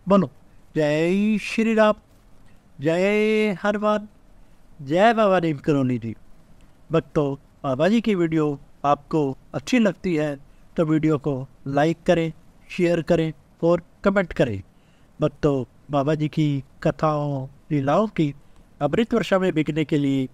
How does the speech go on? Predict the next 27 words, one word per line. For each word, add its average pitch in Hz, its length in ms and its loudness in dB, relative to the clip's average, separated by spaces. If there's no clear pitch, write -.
आपके 147 520 0
अपने 220 260 -2
चैनल 151 380 0
दीप 175 280 -2
करोली 185 280 4
बाबा 143 400 2
डेली 160 300 2
दर्शन 147 320 -4
से 202 240 -2
जुड़े 139 300 0
रहिए 139 360 -2
और 151 120 2
हाँ, 147 500 -4
अपने 151 260 -2
चैनल 160 380 -2
को 190 260 -2
सब्सक्राइब 165 640 0
कर 202 120 4
लीजिए 139 440 -2
और 143 280 0
नोटिफिकेशन 175 640 -2
के 214 60 4
लिए 202 280 2
बेल 196 300 4
आइकन 165 300 -2
का 143 320 -4
बटन 170 200 -2